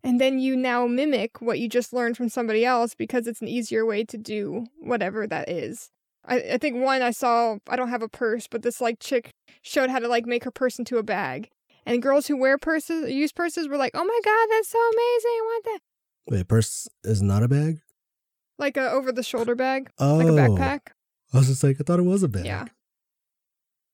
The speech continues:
Speaker 2: <laughs>
Speaker 1: <laughs> I get, yes,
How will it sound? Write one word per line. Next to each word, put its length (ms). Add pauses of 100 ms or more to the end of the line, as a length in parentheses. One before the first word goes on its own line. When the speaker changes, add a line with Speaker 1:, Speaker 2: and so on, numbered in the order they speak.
(260)
Speaker 2:
<laughs> 320 (960)
Speaker 1:
<laughs> 400
I 100
get, 200
yes, 300